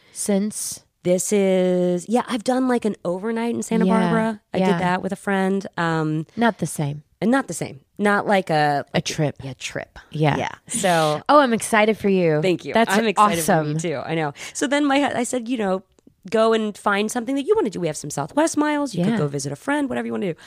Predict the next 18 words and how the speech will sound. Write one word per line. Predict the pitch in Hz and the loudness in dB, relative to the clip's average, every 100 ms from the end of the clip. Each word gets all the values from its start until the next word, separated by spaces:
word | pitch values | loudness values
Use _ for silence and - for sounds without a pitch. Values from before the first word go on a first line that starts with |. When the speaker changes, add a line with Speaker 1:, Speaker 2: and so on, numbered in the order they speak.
| - - - - | -20 -20 -12 -8
Speaker 2:
I | |
come | 269 359 370 | -2 0 2
home | 277 - | 2 2
the | 285 214 | 2 2
other | 202 | 2
day, | 196 190 202 - - - - | 2 0 -2 -8 -20 -20 -2
and | 220 | 0
Brandon | 220 233 247 | 4 2 2
is | 220 | 0
literally | 202 180 202 240 254 | -2 0 2 2 0
looking | 202 208 220 202 | 0 0 0 -2
up | 175 175 - _ _ _ _ _ _ - | -2 -2 -6 _ _ _ _ _ _ 2
all | 202 | 4
inclusive. | 269 294 294 254 240 285 302 - | 2 -2 -6 -6 0 2 2 2
Speaker 1:
Oh, | 190 | 0
God. | 160 156 139 139 | 2 0 0 -2
Speaker 2:
Sorry. | 151 - - - - - | -6 -12 -20 -20 -4 4
All-inclusive | 240 294 349 - - 247 254 214 202 185 | 4 6 2 0 -2 0 0 2 2 0